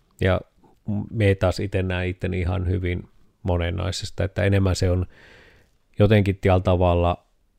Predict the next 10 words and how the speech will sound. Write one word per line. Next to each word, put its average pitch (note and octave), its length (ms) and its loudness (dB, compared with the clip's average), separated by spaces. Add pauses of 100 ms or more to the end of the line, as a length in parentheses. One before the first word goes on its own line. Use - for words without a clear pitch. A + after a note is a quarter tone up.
enemmän F2+ 360 0
niin, E2+ 200 -4
että E2+ 220 -6
jos - 220 -6 (360)
tää F#2 160 0
minun F#2+ 240 6
persoona F#2 520 0
tai F2 160 -2
minun F#2+ 220 -2
olemus G2+ 540 0